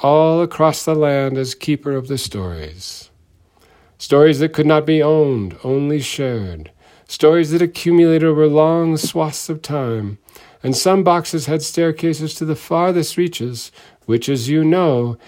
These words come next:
had big stories with words that let you travel almost anywhere. And because the weapons were gone, there were plenty of tricycles and tricycle repairmen, so the children could ride far and wide to look inside those beautiful illumined boxes.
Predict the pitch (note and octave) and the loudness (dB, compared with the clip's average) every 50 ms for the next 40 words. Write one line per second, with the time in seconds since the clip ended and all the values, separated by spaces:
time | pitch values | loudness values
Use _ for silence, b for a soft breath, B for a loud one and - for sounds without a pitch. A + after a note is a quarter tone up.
0 | B B B - C3 C3+ C3+ B2 A2 D3+ E3+ G3 F3 - - - F3 E3+ D#3+ D#3+ | B B B -2 0 0 0 0 2 4 4 4 4 0 -2 0 2 4 4 4
1 | E3 D3 C3 D3+ D3 B2 C3 D3 D3+ D3+ D3+ C#3+ - - D3 C3+ C#3+ C#3+ C#3 - | 2 2 0 -2 -4 -4 -2 2 2 4 4 2 0 -2 -2 -2 -2 -4 -4 -4
2 | - D3 - - - D#3 D3+ D3 D3 D3+ D3 C3+ - - D3+ D#3 D#3 D#3+ E3 D#3+ | -6 -6 -6 -6 -6 -6 -4 -4 -2 -2 -4 -4 -6 -6 -6 -4 -4 -4 -4 -4
3 | D#3+ D3+ - - D3+ D3+ D#3 E3+ E3 D3 A2+ F2+ E2 E2 D#2 D2 D2+ D#2+ - _ | -4 -6 -8 -8 -6 -2 0 0 2 0 -2 -4 -6 -10 -12 -14 -18 -20 -20 _
4 | _ _ _ _ b b b b b b b b b b _ - F2 E2 F#2+ G2 | _ _ _ _ b b b b b b b b b b _ -14 -10 -8 -8 -6
5 | - A2+ A2+ G#2 G#2+ A#2 A2 B2+ C#3+ C#3+ - C#3+ C#3 B2 A2+ A#2+ B2 A#2+ B2 A#2+ | -2 -2 -2 0 0 2 2 2 2 2 0 -2 -4 -2 -4 -6 -6 -4 -4 -4
6 | B2 A#2+ A#2 A#2 A#2 A2+ G#2+ G#2 b b b b b b - B2 C3+ D3 D3+ - | -2 -2 -2 -2 -2 -4 -6 -10 b b b b b b -4 0 2 2 2 2
7 | - F3+ G3+ G3+ G3 F#3 F#3 F3 D3+ - - E3 E3+ E3+ - D#3 D3 - C3+ B2 | 2 2 2 4 4 4 2 2 2 0 -2 -2 0 0 -2 -4 -8 -8 -8 -8
8 | A2 G2 B2 C3+ C3+ C3+ - D3+ E3 D#3+ D#3 E3 D#3 - D#3+ D#3 D#3+ D#3 D#3 - | -6 -4 -4 -4 -4 -2 0 0 0 0 -2 -4 -4 -2 0 0 0 0 -2 -4
9 | D#3+ E3 D#3+ D3+ C3 A2+ G#2 F2+ E2 D#2+ B B B B B B B - - D#3+ | -4 -2 -2 -2 -2 -2 -4 -6 -10 -12 B B B B B B B -4 0 4
10 | D#3+ E3+ E3+ E3+ - F#3+ G3 F#3+ F#3+ F3+ - F#3 F3 D#3+ F3 E3+ E3+ E3+ - - | 4 4 4 4 4 4 4 6 4 2 2 0 2 4 4 4 4 2 -2 -2
11 | - F3+ F3+ F3+ F#3 F#3 F#3 F3+ F3 F3 F3 E3+ E3+ E3+ D#3+ D#3 E3 D#3+ F3 E3 | -2 0 2 2 2 2 4 4 4 4 4 4 2 2 2 0 0 0 0 0
12 | - F3 E3+ D#3+ - - E3+ D#3+ E3 D#3 D3 D3+ D#3 C#3 B2 A#2+ C#3 E3+ F#3+ F#3+ | 0 0 -2 -2 -2 -2 0 0 0 2 2 2 2 2 0 -4 0 0 2 2
13 | F3+ D#3+ - F#3 F3+ E3+ D#3+ - D#3 D#3+ D3+ D3 E3 E3 D#3+ D#3+ D#3 D3 C3+ C3 | 0 0 -2 -2 0 0 0 -2 -2 -4 -2 0 0 2 2 2 2 0 -2 -2
14 | D3 D3 C3+ - - - - G2+ F#2 F2+ F2+ G2 - - - - | -4 -4 -6 -8 -10 -12 -12 -12 -12 -12 -14 -18 -20 -20 -20 -20